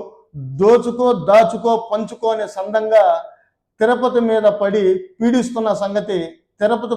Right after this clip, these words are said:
ప్రజలు గమనిస్తూనే ఉన్నారు. అదేవిధంగా ఈ కూటమి నాయకులు ఎన్నికల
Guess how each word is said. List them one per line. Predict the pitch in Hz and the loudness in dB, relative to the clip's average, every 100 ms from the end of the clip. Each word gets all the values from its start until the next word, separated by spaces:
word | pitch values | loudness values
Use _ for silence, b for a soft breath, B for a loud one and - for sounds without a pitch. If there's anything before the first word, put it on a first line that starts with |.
| 202 | -4
ప్రజలు | 202 214 160 | -2 -2 0
గమనిస్తూనే | 180 208 202 208 185 170 | -2 -2 -4 -6 -4 -4
ఉన్నారు. | 156 131 - _ _ _ _ _ _ _ _ _ _ _ | -4 -8 -10 _ _ _ _ _ _ _ _ _ _ _
అదేవిధంగా | 160 226 247 247 247 254 233 233 233 - _ _ _ _ | -2 2 2 2 2 4 4 2 -8 -18 _ _ _ _
ఈ | 190 214 214 | -6 -6 0
కూటమి | 233 240 247 240 | 0 2 0 2
నాయకులు | 233 233 247 226 196 180 - _ _ _ _ 175 | 2 2 0 2 0 -4 -10 _ _ _ _ -4
ఎన్నికల | 208 254 262 | -2 2 4